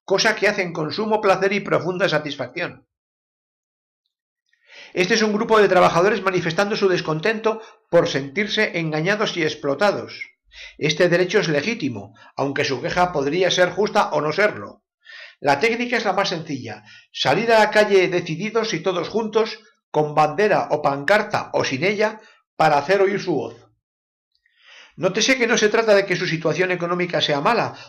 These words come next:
podría ser mejor que la de bastantes de nosotros. Lo que manifiestan es un sentido de conciencia por el que se sienten unos perdedores, marginados y derrotados ante los problemas de la vida, lo cual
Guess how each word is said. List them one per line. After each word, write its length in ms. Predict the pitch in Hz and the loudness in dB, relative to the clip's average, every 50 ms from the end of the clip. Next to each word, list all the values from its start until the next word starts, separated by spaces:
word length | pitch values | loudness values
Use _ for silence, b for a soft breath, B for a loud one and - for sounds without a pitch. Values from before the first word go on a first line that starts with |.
| B B | B B
podría 400 | _ 143 143 143 156 185 226 214 | _ 0 2 2 2 2 2 2
ser 240 | 185 220 220 214 202 | 2 2 0 0 0
mejor 340 | 196 185 - - 202 214 214 | -2 -4 0 0 0 0 0
que 120 | - 208 | 0 4
la 100 | 185 180 | 4 4
de 100 | 165 165 | 4 4
bastantes 520 | 165 151 143 - - 190 202 202 214 190 165 | 2 2 0 2 0 0 0 0 -4 -4 -2
de 80 | 180 | -4
nosotros. 500 | 151 139 143 190 233 220 156 120 - - - - - _ _ _ B B B B B B B | -4 -2 -4 -4 -4 -4 -6 -10 -12 -12 -16 -18 -20 _ _ _ B B B B B B B
Lo 140 | - 170 165 | -2 -2 0
que 100 | 175 175 | 2 0
manifiestan 760 | 165 175 160 160 151 180 247 240 240 - 226 233 233 226 B B B B B | 0 2 0 -2 -2 -2 -2 -4 -2 0 -2 -2 -2 -6 B B B B B
es 200 | _ 190 220 220 | _ 0 0 2
un 120 | 269 269 247 | 0 -2 -2
sentido 460 | - 226 208 202 208 233 233 226 220 | 0 -2 -2 -2 -4 -6 -4 -2 2
de 160 | 208 196 - | 2 0 0
conciencia 880 | - 170 156 151 - - 226 233 208 160 160 139 143 151 175 196 B B B B B B | 0 -4 -4 -4 -6 -2 -2 -2 -2 -2 -4 -4 -2 -2 -2 -4 B B B B B B
por 160 | - 165 170 175 | 2 4 6 6
el 100 | 175 175 | 4 4
que 120 | 175 185 | 0 -2
se 120 | 175 175 | -2 0
sienten 380 | 160 - 220 247 233 - 220 214 | -2 -2 -2 -2 0 0 0 0
unos 260 | 226 220 233 233 226 | 2 0 0 0 -2
perdedores, 800 | - - - 190 170 156 151 156 165 208 240 233 156 135 - - | -4 -2 2 2 2 4 4 2 4 4 4 2 2 -2 -4 -6
marginados 800 | 143 156 170 170 165 - 147 156 180 220 233 233 277 254 262 B B B B B B _ | -4 0 0 0 0 -2 -8 -4 -4 -4 -2 -2 -4 -6 -6 B B B B B B _
y 140 | - 165 175 | -4 -4 2
derrotados 580 | 160 180 175 165 170 165 - 208 226 240 - 208 | 4 4 4 4 2 2 2 2 2 2 2 2
ante 240 | 202 196 202 190 | 0 0 2 0
los 140 | 165 170 160 | 0 0 -2
problemas 420 | - 156 165 180 208 208 220 196 170 | 0 0 2 2 2 2 0 0 0
de 80 | 185 | 0
la 100 | 160 143 | 0 0
vida, 400 | - 214 208 165 120 - - - _ _ _ B B B B B B B | -2 -2 -4 -8 -10 -10 -14 -20 _ _ _ B B B B B B B
lo 300 | - 135 151 170 175 170 | -6 0 2 2 2 2
cual 380 | - 180 196 214 220 220 - | 4 4 6 6 6 2 0